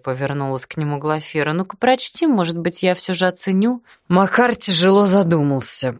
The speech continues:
поднял глаза на ободранный потолок, потом опустил взгляд на грязный пол, помычал, пнул ногой кучку листьев. "Ну", — поторопила его Глафира, удобно устроившись головой на инспекторской груди.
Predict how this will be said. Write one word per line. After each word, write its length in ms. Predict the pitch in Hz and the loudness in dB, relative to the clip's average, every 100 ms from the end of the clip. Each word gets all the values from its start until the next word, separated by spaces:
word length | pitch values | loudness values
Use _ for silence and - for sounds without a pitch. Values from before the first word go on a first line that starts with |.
| _ | _
поднял 400 | 196 196 196 190 | 2 4 4 4
глаза 480 | 170 190 185 190 190 | 4 4 4 4 4
на 200 | 180 175 | 4 2
ободранный 540 | 170 190 175 160 170 | 2 2 2 2 2
потолок, 640 | 156 160 - 180 226 262 - | 0 -2 0 2 4 2 0
потом 320 | 165 170 190 | -2 2 2
опустил 500 | 180 180 185 - 202 | 2 0 -4 0 2
взгляд 360 | 175 170 185 180 | 2 2 0 2
на 120 | 170 | -2
грязный 480 | 156 175 170 147 170 | 2 2 2 2 -2
пол, 340 | - 226 240 | 0 2 2
помычал, 680 | 190 180 175 170 - 214 220 | 2 2 2 0 2 2 2
пнул 380 | 208 190 190 196 | 0 2 4 4
ногой 460 | 175 170 165 180 175 | 2 0 2 2 0
кучку 460 | - 185 - - | -2 -4 -4 -2
листьев. 500 | 185 220 - 180 170 - | 2 2 0 -4 -4 0
"Ну", — 520 | 190 170 160 165 170 | 0 2 0 -2 -4
поторопила 580 | - - 190 190 185 190 | -8 -4 -2 -2 -2 -2
его 300 | 190 185 185 | 0 0 -2
Глафира, 580 | 180 190 190 - 196 185 | 0 0 0 -2 0 0
удобно 520 | 185 180 185 180 185 | 0 2 2 2 0
устроившись 640 | 185 - 185 180 - 175 | -2 -2 0 2 0 -6
головой 460 | 175 175 180 175 175 | -2 0 0 2 0
на 140 | 175 | 0
инспекторской 680 | 180 - 185 - 175 - 180 | -2 -2 -4 -2 -4 -2 -2
груди. 520 | 170 175 165 180 165 | 0 -2 0 0 -2